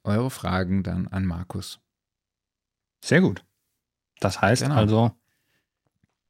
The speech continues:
Speaker 2: vielen Dank an euch alle, dass ihr dabei wart. Vielen Dank an dich, Marc. Und natürlich auch vielen Dank an den lieben Thorsten, dass er uns hier wirklich das komplette Uni-Programm um die Ohren gehauen hat. Also völlig irre, was da alles geht.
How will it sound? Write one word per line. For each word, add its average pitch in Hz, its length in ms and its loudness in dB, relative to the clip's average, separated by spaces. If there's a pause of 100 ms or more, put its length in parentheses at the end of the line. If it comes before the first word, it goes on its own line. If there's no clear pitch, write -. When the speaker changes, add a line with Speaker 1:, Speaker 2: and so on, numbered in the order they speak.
(200)
Speaker 2:
vielen 160 220 6
Dank 135 160 2
an 120 80 2
euch 107 160 -2
alle, 113 260 2 (360)
dass - 160 -6
ihr 92 60 -4
dabei 90 280 2
wart. 139 220 2
Vielen 92 200 -2
Dank 90 140 -2
an 90 100 0
dich, 139 180 0
Marc. 143 360 2 (140)
Und - 120 -14
natürlich 104 280 -2
auch 107 180 -6 (160)
vielen 113 280 0
Dank 113 220 2
an 123 120 -2
den 104 80 2
lieben 104 180 2
Thorsten, 113 420 2
dass 107 120 2
er 101 100 2
uns 110 160 2
hier 101 160 -2
wirklich - 460 0
das - 180 2
komplette 127 480 4 (140)
Uni-Programm 107 840 2 (100)
um 131 160 4
die 107 80 4
Ohren 110 280 2
gehauen 117 320 4
hat. 147 280 0
Also 107 300 2
völlig 123 340 0
irre, 123 220 2
was 107 160 0
da 110 160 2
alles 113 260 0
geht. 117 260 4